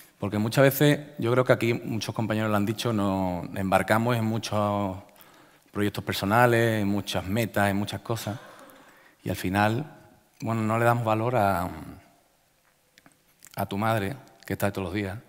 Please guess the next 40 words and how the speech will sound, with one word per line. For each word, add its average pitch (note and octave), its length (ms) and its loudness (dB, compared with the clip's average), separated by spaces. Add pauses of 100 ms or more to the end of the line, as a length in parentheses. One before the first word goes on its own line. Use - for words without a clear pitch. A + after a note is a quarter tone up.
(1080)
con F#2+ 160 -8
su F2+ 240 -8
humildad F#2 500 2
y G2 80 -2
su F#2+ 120 -8
silencio G2+ 600 -2
y F#2+ 120 -6
tu, F2 440 -12
y F2+ 200 -10
tu E2+ 480 -14
quererte, F#2+ 440 -8
¿no? G2 140 -10
Por F#2+ 120 -10
encima F2+ 300 -8
de F#2 60 -8
todas F#2 180 -8
las F2+ 80 -10
cosas, G2+ 400 -12
tus E2+ 140 -14
padres, G2+ 440 0 (460)
a F2+ 80 -2
tus F2+ 160 -6
hermanos, G2+ 400 -4
en F#2 60 -12
fin, F#2 180 -8
yo F#2+ 220 -4
tengo G2 420 -6 (180)
la F#2 180 -4
suerte G2 260 -8
de F#2 80 -4
tener F#2+ 160 -4
mucho, G2+ 260 -8
tengo F#2 380 -8
cinco F#2 220 -10
hermanos. G2+ 320 -10 (1000)
Y, G2 800 0 (240)
y, A2 100 -2
en G#2 100 -2
fin, A2+ 420 -2
eh, C#2+ 260 -16